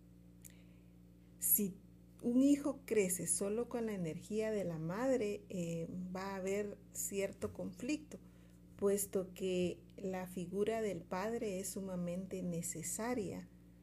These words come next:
como lo he mencionado, para, eh, dar mucha seguridad. Y si un hijo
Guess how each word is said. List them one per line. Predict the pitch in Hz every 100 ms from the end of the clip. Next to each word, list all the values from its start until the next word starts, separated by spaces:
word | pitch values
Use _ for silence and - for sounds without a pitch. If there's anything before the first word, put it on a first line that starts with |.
| - -
como | - 170 160
lo | 165
he |
mencionado, | 170 190 208 170 160 160 202 226 -
para, | - 185 196 220 214 - -
eh, | 160 180 - 170 170 160
dar | 170 180
mucha | 180 190 208 - 202
seguridad. | 202 190 208 214 262 247 - - - - - -
Y | 208 208
si | - 196
un | 202 233
hijo | 233 214